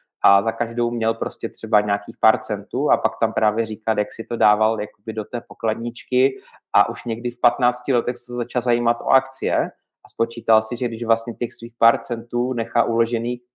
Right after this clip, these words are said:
x let, takže prostě tam bude to složený úročení. Takže to myšlení tam bylo už prostě v těch patnácti letech. A on vlastně nenadarmo i třeba k té Coca-Cole má takovej vztah, že vlastně, eh, jednak, eh, každý den ji pije, což jako není samozřejmě zdravotně úplně ideální.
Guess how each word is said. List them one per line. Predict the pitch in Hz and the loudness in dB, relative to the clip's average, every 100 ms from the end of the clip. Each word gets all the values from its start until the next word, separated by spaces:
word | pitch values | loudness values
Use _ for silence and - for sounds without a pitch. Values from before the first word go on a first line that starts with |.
| - | -12
x | 120 - | -12 -6
let, | 113 107 151 - | 2 2 2 -2
takže | 110 113 | -6 -4
prostě | - 117 - - | -6 -8 -10 -4
tam | - 113 | 0 0
bude | 107 113 | 0 -2
to | 120 | -4
složený | - 110 107 117 | -6 -4 -2 -2
úročení. | 117 113 - 107 101 - _ _ | -2 -2 -2 -6 -6 -10 _ _
Takže | 101 - | -14 -2
to | 120 | 0
myšlení | 117 117 120 123 | 0 -2 -4 -2
tam | 127 123 | -2 2
bylo | 117 | 2
už | 117 | 2
prostě | 117 - 120 | -2 -12 -10
v | |
těch | 120 | -8
patnácti | - 113 110 - - | -6 -4 -4 -4 -2
letech. | 123 - 98 151 - _ _ _ _ _ | -2 2 2 0 -6 _ _ _ _ _
A | 107 104 107 - | 4 4 2 -4
on | 113 113 | -6 0
vlastně | 117 - 131 | -2 0 -2
nenadarmo | 123 120 120 120 120 | 0 2 4 2 0
i | 117 | -6
třeba | - 120 113 | -6 0 0
k | 117 | 0
té | |
Coca-Cole | 117 120 - - 113 | -4 -4 -4 0 2
má | 113 | 2
takovej | 113 113 113 117 | 0 -2 -2 -2
vztah, | 120 - 104 107 | -2 0 0 0
že | |
vlastně, | 117 110 - - 113 117 113 110 | -4 -4 -4 -4 0 2 2 0
eh, | 107 104 104 | 0 0 0
jednak, | 107 110 110 - - | 0 -2 -6 -6 -2
eh, | 101 101 101 | 0 0 0
každý | 107 110 113 107 113 | 0 -2 -8 -10 -4
den | 110 107 | -4 -2
ji | 120 | -4
pije, | - 104 98 | 0 2 0
což | 113 - | -4 -16
jako | - 110 | -8 -8
není | 107 101 | -6 -8
samozřejmě | 98 104 104 107 | -10 -12 -10 -8
zdravotně | 101 101 202 - | -4 -4 -4 -12
úplně | 107 _ 226 | -20 _ -12
ideální. | 240 - - - 214 | -12 -12 -18 -16 -16